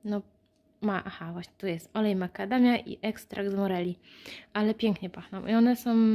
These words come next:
no, do lutego, tak? Do końca tego miesiąca muszę go zużyć. Robiłam sobie jakieś porządki w szafce, więc, e, wjeżdża. Ja tak mam, że jak coś bardzo lubię, to czasami po prostu odkładam na później, na później, na później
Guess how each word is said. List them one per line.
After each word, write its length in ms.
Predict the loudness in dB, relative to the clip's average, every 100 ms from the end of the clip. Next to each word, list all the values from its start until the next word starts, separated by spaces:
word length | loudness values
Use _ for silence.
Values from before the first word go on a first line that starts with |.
| 6 4 4 2
no, 140 | 0
do 160 | 0 0
lutego, 440 | -2 -6 -10 -10
tak? 240 | -10 -10
Do 100 | -10
końca 280 | -6 -6 -6
tego 220 | -8 -4
miesiąca 800 | -2 -4 -4 -8 -8 -6 -6 -6 -8 _ -14
muszę 240 | -10 -8
go 140 | -4 -4
zużyć. 320 | -4 -6 -8 -14 -20 -20 -20 _
Robiłam 480 | -8 -6 -2 -2 -2
sobie 260 | -6 -4 -4
jakieś 280 | -4 -12
porządki 560 | -10 -6 -2 -4 -4 -10
w 60 | -6
szafce, 420 | -6 -8 -6 -2
więc, 340 | 0 0 -4 -20 _ _ _ _ _ _ _ _ _ _ -20 _ _ _
e, 260 | -8 -4 -4
wjeżdża. 460 | 0 2 0 -4 -10 _ -20 _ _ _ -4
Ja 120 | -4
tak 220 | -2 0
mam, 400 | 2 2 0 -2
że 120 | -4
jak 160 | -4 -6
coś 200 | 0 4
bardzo 340 | 6 6 6
lubię, 340 | 4 4 2 0
to 100 | -4
czasami 580 | -10 -8 -4 -2 -4
po 140 | -6 -10
prostu 600 | -12 -12 -12 -10 -8 -6
odkładam 560 | -10 -8 -2 0 2 0
na 100 | -2
później, 360 | 0 2 2
na 120 | 2
później, 300 | -4 -4 -2
na 100 | -4
później 480 | -2 2 4 6 4